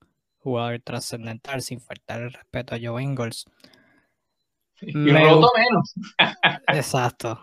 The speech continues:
Speaker 1: eh, creo. Me gustaría ver más Jared Butler. Me gustaría ver más Jared Butler en Utah. Eh, sólido, o sea,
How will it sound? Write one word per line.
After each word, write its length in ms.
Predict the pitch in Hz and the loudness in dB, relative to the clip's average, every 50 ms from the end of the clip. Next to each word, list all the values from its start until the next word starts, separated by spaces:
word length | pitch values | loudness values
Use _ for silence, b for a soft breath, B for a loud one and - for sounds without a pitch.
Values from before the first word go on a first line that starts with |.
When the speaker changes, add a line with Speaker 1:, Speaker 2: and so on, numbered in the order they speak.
| - - | -16 -12
Speaker 1:
eh, 220 | - - 139 131 127 | -6 -2 -2 -2 -2
creo. 420 | 127 117 110 104 101 110 104 - - - _ _ _ _ _ - - - _ _ _ _ _ _ _ _ _ _ _ _ - | -4 -6 -8 -8 -8 -8 -8 -10 -10 -14 _ _ _ _ _ -8 -8 -8 _ _ _ _ _ _ _ _ _ _ _ _ -2
Me 180 | 143 139 139 | 2 4 6
gustaría 640 | 147 156 147 - - 170 151 147 147 147 160 180 196 | 8 6 6 6 6 6 6 6 6 6 6 6 8
ver 280 | 202 196 202 208 202 | 8 8 8 6 6
más 720 | 202 196 185 185 190 190 196 - - - - - - - _ _ _ _ - | 2 2 2 2 2 2 0 -2 -6 -12 -14 -14 -18 -20 _ _ _ _ -16
Jared 380 | 170 151 135 147 143 151 151 139 | -8 -2 0 2 4 4 2 2
Butler. 460 | 127 127 120 117 117 110 107 110 - _ _ _ _ _ _ _ _ _ _ _ _ _ _ _ _ _ _ _ _ | 0 -2 -2 -2 -4 -8 -12 -14 -14 _ _ _ _ _ _ _ _ _ _ _ _ _ _ _ _ _ _ _ _
Me 100 | - 120 | -12 -12
gustaría 400 | 120 - _ - 120 123 120 123 | -12 -10 _ -8 -6 -6 -4 -4
ver 140 | 127 135 139 | -4 -4 -4
más 180 | 143 143 143 135 | -4 -4 -4 -4
Jared 240 | 135 135 135 135 127 | -4 -4 -4 -4 -4
Butler 320 | 123 123 120 120 120 117 | -4 -4 -4 -4 -6 -6
en 220 | 117 117 113 107 104 | -8 -8 -10 -12 -14
Utah. 280 | - _ _ _ _ _ _ _ _ _ _ _ _ _ _ - | -16 _ _ _ _ _ _ _ _ _ _ _ _ _ _ -14
Eh, 320 | - 117 110 104 101 - 139 _ _ _ _ _ _ | -12 -12 -10 -12 -12 -12 -14 _ _ _ _ _ _
sólido, 720 | - - - - 131 131 135 143 143 143 143 143 139 135 127 | -20 -12 -8 -4 -2 0 0 2 2 2 2 0 0 -2 -6
o 60 | 127 | -8
sea, 400 | - - 135 127 123 123 120 117 | -4 -2 -2 0 -2 -2 -6 -8